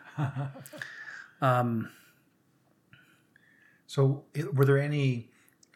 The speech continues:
Speaker 1: family favorites that you guys would quote all the time that you would watch and over and over again?
Speaker 2: Many.
Speaker 1: Like, just give me a couple of
Speaker 2: Many.
Speaker 1: examples.
Speaker 2: Oh, one example would be The Goonies.
Speaker 1: Okay.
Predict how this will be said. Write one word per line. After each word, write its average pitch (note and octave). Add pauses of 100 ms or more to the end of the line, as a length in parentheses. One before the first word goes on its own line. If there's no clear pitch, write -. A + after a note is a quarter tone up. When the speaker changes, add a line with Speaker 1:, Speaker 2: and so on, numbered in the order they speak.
Speaker 1:
family A#2+
favorites G#2+
that G#2
you G2+
guys G#2
would F#2
quote A#2
all A2
the G#2
time G#2+
that G2 (140)
you A#2
would G#2
watch G#2
and G#2+
over A2+
and G#2+
over G#2+
again? A2 (1080)
Speaker 2:
Many. C3+ (280)
Speaker 1:
Like, A2+ (100)
just C#3
give D3
me C#3+
a C#3
couple B2
of C3
Speaker 2:
Many. C3
Speaker 1:
examples. C3+
Speaker 2:
Oh, C3+
one D3+
example C#3
would B2
be B2+
The A#2
Goonies. C3+
Speaker 1:
Okay. A2+